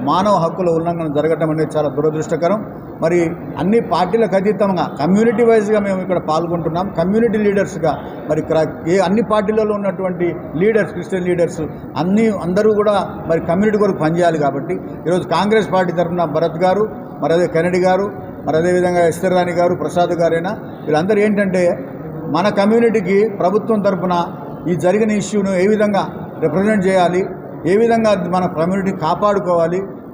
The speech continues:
మరి ప్రభుత్వానికి ఏ విధంగా గైడ్ చేయాలి, ఏ విధంగా మేము సలహా చెప్పాలి అనేది క్రైస్తవ సంఘం తరఫున వారు సలహాలు తీసుకుంటున్నారు. ఇంకోటి ఏంటంటే గతంలో రాజశేఖర రెడ్డి గారు ప్రభుత్వం ఉన్నప్పుడు కూడా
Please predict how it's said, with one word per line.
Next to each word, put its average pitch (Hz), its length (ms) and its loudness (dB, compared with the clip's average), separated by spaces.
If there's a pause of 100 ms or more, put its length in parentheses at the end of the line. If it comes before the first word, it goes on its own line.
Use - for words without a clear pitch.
(100)
మరి 165 100 0
ప్రభుత్వానికి 196 560 2
ఏ 196 80 4
విధంగా 208 260 2
గైడ్ 185 400 2
చేయాలి, 190 320 2
ఏ 190 40 4
విధంగా 208 260 2
మేము 185 160 -4
సలహా 175 380 0
చెప్పాలి 170 320 0
అనేది 170 280 0 (340)
క్రైస్తవ 180 460 0
సంఘం 175 420 -2
తరఫున 165 340 -2
వారు 156 360 0
సలహాలు 156 300 0
తీసుకుంటున్నారు. 151 580 -2 (240)
ఇంకోటి 196 280 0
ఏంటంటే 202 420 2 (320)
గతంలో 180 280 2
రాజశేఖర 175 340 0
రెడ్డి 175 160 0
గారు 147 120 -2
ప్రభుత్వం 160 300 -2
ఉన్నప్పుడు 165 240 -2
కూడా 165 260 2